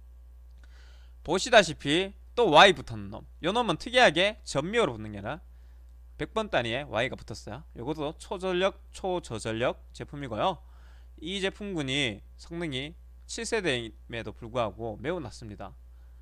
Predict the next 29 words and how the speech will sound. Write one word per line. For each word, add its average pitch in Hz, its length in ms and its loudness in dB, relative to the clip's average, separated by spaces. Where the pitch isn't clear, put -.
보시다시피 143 840 -6
뭐 113 180 -8
이 110 100 -8
세대와 165 400 0
비교해도 123 400 -8
뭐 107 160 -12
크게 175 260 -10
높다는 143 600 -8
얘기를 123 240 -8
못하겠죠. 110 520 -14
물론 117 580 -2
디디알 156 280 -4
포 185 140 -12
메모리를 143 340 -6
쓰기 131 200 -12
때문에 117 400 -8
실제 190 640 -4
퍼포먼스는 147 480 -8
훨씬 123 220 -10
좋게 131 300 -8
나올 131 200 -2
겁니다. 107 440 -10
하지만 151 440 -8
씨피유 214 480 -10
내 135 280 -4
가진 135 280 -8
성능은 143 400 -10
그렇다는 117 380 -14
겁니다. - 380 -20